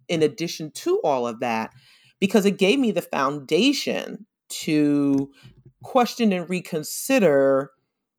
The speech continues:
everything that I had been taught growing up, because even though I wasn't indoctrinated into religion,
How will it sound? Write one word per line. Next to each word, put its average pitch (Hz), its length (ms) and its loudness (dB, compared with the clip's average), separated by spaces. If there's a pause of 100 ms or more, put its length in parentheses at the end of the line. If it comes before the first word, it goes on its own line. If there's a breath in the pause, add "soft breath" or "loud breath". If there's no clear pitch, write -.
(300)
everything 208 600 2
that 170 120 0
I 160 140 2
had 151 260 -2
been 139 280 0
taught 160 440 2
growing 127 380 -2
up, 147 200 -2
because 139 360 -6
even 175 180 -4
though 151 160 0
I 143 40 -2
wasn't 131 380 -4 (120)
indoctrinated 127 640 -4
into 123 240 -8
religion, 127 480 -2